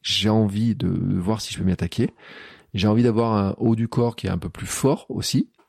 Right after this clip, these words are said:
parce que ça m'aidera sur la tenue globale de mon corps. J'ai regardé aussi des vidéos, par exemple, Major Mouvement qui en parlait il y a pas longtemps, en disant, bah,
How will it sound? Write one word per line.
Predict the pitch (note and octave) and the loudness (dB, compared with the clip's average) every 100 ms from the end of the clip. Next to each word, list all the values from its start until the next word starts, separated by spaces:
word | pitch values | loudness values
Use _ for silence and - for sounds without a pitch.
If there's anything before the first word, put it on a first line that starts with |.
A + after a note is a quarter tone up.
| - | -10
parce | - | -8
que | - | -6
ça | F#2 - - | -6 -6 0
m'aidera | G#2 G#2 G#2+ | 0 2 0
sur | G#2+ - | 0 0
la | F#2 | -2
tenue | - A#2 A2+ E3 - | 2 4 4 2 -2
globale | G2+ F#2+ G2 | 0 2 2
de | G2 | 4
mon | F#2 F#2 | 2 2
corps. | A#2+ - - - - - - - - | 0 -2 -4 -18 -18 -20 -20 -20 -10
J'ai | A2 F2+ | -2 2
regardé | G2+ G#2+ A2+ | 2 4 2
aussi | A2 A#2 | 2 -2
des | A2+ | -2
vidéos, | F2+ F#2 G#2+ B2+ | 0 2 2 2
par | F#2+ | 0
exemple, | G2+ G2+ | 2 2
Major | F#2+ F#2 | 2 2
Mouvement | G2 G2+ A2+ | 2 2 0
qui | A#2 | 0
en | F2 | -2
parlait | F#2+ G2 | 0 0
il | |
y | |
a | F#2+ | 0
pas | |
longtemps, | F#2 F2 B2+ | -2 -2 0
en | D3+ | 0
disant, | F#2+ G#2+ | 0 0
bah, | A#2 F2 | 2 0